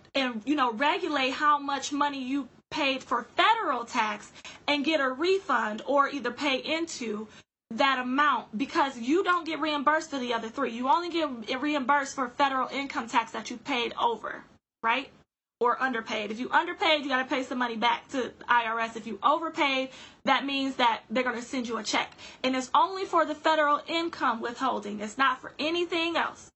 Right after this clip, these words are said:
That the, only the federal income tax, right? So, on one hand, let's say if you paid two thousand dollars more than you were supposed to, the I R S holds on to that for twelve months.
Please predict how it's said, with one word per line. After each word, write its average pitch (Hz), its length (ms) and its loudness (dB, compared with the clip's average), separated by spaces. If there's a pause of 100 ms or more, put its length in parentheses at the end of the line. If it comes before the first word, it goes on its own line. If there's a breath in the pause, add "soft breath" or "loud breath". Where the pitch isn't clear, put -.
That 233 240 2
the, 226 120 -8
only 302 240 -2
the 311 100 0
federal 294 320 2
income 262 260 -8
tax, - 320 -6
right? 226 280 -4 (540 loud breath)
So, - 420 2 (280 loud breath)
on 262 200 4
one 453 300 4
hand, 285 340 0
let's 311 220 2
say 339 240 4
if 311 120 -4
you 330 120 4
paid 285 440 0 (400 loud breath)
two 349 200 2
thousand 285 360 2
dollars 254 380 4
more 254 560 2
than 262 160 0
you 262 80 0
were 247 80 0
supposed 247 460 -2
to, 220 100 -4
the - 160 2
I 330 180 6
R 339 140 4
S 320 160 2
holds 302 240 4
on 277 100 -2
to 269 60 -6
that 247 180 2
for 240 80 -10
twelve 233 320 -2
months. - 320 -10